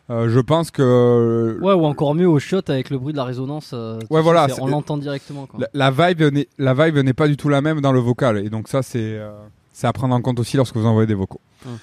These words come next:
Speaker 1: Donc voilà, je pense qu'on a fait le tour sur cette question.
Speaker 2: Est-ce que tu peux me, me, ouais, me foutre de la lumière, s'il te plaît ? Parce que je
Speaker 1: Ah
Speaker 2: suis,
Speaker 1: ouais, voilà, ouais.
Speaker 2: je suis dans le noir.
Speaker 1: Ben vas-y. Euh, je vais d'abord poser la,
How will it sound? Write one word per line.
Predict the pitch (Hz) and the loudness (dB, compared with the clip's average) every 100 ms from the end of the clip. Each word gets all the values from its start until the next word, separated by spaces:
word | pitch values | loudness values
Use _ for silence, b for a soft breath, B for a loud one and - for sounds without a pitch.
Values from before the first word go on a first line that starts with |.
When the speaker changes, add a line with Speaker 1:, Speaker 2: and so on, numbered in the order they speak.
| B | B
Speaker 1:
Donc | 160 | 2
voilà, | 185 220 | 4 4
je | - | 2
pense | 247 | -4
qu'on | 226 | -4
a | 202 | -2
fait | 190 | -2
le | 175 | -2
tour | 202 | -4
sur | - | -4
cette | 139 | -4
question. | - 151 - 180 220 | 0 0 0 -4 -4
Speaker 2:
Est-ce | - - | -6 -14
que | 214 | -14
tu | 180 | -6
peux | 220 | -2
me, | 202 170 156 - _ _ | 0 0 -2 -8 _ _
me, | 170 156 147 147 139 131 | -8 -6 -4 -6 -8 -10
ouais, | 143 | -10
me | 131 131 | -8 -8
foutre | - 160 | -8 -4
de | |
la | 135 | -4
lumière, | 123 143 | -4 -10
s'il | - | -14
te | |
plaît ? | 135 - _ | -16 -16 _
Parce | - 131 | -20 -10
que | 120 | -6
je | |
Speaker 1:
Ah | 123 | 0
Speaker 2:
suis, | 131 | 2
Speaker 1:
ouais, | |
voilà, | 127 120 | 4 4
ouais. | 98 | 2
Speaker 2:
je | |
suis | 143 233 | 0 0
dans | 160 | -2
le | |
noir. | 139 117 113 - | 0 -2 -4 -8
Speaker 1:
Ben | 120 | -12
vas-y. | 113 110 180 214 | -12 -14 -18 -16
Euh, | 120 117 120 117 117 - B B B | -12 -6 -4 -2 -4 -8 B B B
je | 131 | 2
vais | 156 | 4
d'abord | 175 226 | 4 2
poser | 202 190 | 2 4
la, | 190 | 2